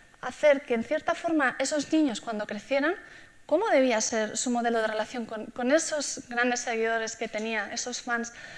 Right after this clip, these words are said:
para conseguir se-, tener, tenerlos ahí? Pues tuvo una idea y lanzó el siguiente mensaje. "Tú puedes ser un diseñador de Lego". Quiso hacer que las personas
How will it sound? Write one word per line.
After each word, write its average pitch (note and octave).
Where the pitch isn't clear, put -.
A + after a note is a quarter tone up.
para B3+
conseguir B3+
se-, -
tener, B3+
tenerlos A#3+
ahí? D#4+
Pues -
tuvo D#4+
una C#4
idea G3+
y A#3+
lanzó A3+
el C#4
siguiente C4
mensaje. G3+
"Tú E4+
puedes B3+
ser D4+
un B3+
diseñador A3+
de G3
Lego". E3
Quiso E4
hacer D#4+
que B3
las G#3
personas C#4+